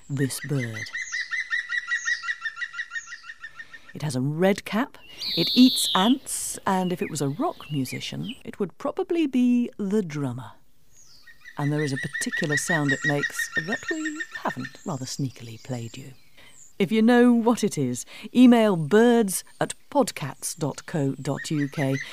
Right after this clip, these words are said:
The first correct entry out of the hat on Feed the Birds Day will be the winner. And that's it for now, but if you've enjoyed this podcast, do let us know. You can do that from the website, R S P B dot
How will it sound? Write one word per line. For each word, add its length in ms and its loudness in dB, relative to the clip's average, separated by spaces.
The 140 -4
first 260 0
correct 380 -2
entry 420 0
out 160 2
of 60 -4
the 80 -4
hat 340 -6
on 120 -4
Feed 360 0
the 60 -2
Birds 340 -8
Day 320 -4
will 80 -2
be 160 -2
the 160 -4
winner. 220 -6
And 140 8
that's 180 4
it 140 -2
for 80 0
now, 240 2
but 80 4
if 80 8
you've 160 10
enjoyed 500 6
this 140 0
podcast, 800 -4
do 180 6
let 220 2
us 160 -2
know. 300 2
You 120 2
can 160 8
do 140 8
that 260 2
from 180 0
the 100 0
website, 560 0
R 160 0
S 100 -4
P 200 -4
B 200 0
dot 160 0